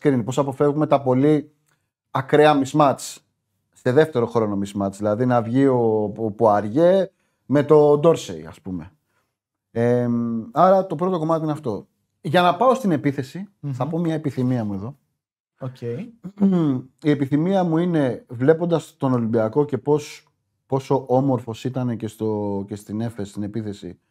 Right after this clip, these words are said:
Speaker 1: θεωρώ ότι είναι, είναι, ότι είναι μια ομάδα που είναι πάρα πολύ λίγο το να σουτάρει μόνο είκοσι δύο τρίποντα ανά, ανά μάτς.
Speaker 2: Και λιγότερα από είκοσι δύο.
Speaker 1: Είκοσι ένα κόμμα οκτώ.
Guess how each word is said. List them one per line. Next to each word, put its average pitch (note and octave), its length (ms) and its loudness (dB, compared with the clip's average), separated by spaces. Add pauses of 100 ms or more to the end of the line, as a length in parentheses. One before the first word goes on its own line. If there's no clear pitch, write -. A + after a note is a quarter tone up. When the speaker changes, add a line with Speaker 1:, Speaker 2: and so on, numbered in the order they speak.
(560)
Speaker 1:
θεωρώ C3+ 200 6
ότι D#3+ 180 2
είναι, E3+ 160 -2
είναι, D3+ 200 -2
ότι C3 140 -4
είναι D#3 100 2
μια D#3 180 2
ομάδα D3 420 2
που C3 240 -4
είναι D3+ 560 0 (260)
πάρα D#3 300 4
πολύ A#2 180 -4
λίγο G#2 280 -2
το G#2 80 -8
να G#2 80 -6
σουτάρει G#2 480 -4
μόνο A2 360 -2
είκοσι G#2 320 -8
δύο G2+ 200 -4
τρίποντα F#2 460 -8
ανά, F2+ 240 -10 (180)
ανά F#2 200 -12
μάτς. G2 400 -12 (420)
Speaker 2:
Και D3+ 140 -8
λιγότερα C#3 300 -2
από A2 80 -10
είκοσι A2+ 260 -20
δύο. - 100 -20 (220)
Speaker 1:
Είκοσι - 280 -6
ένα B2 120 2
κόμμα A#2+ 180 -2
οκτώ. G#2+ 380 -10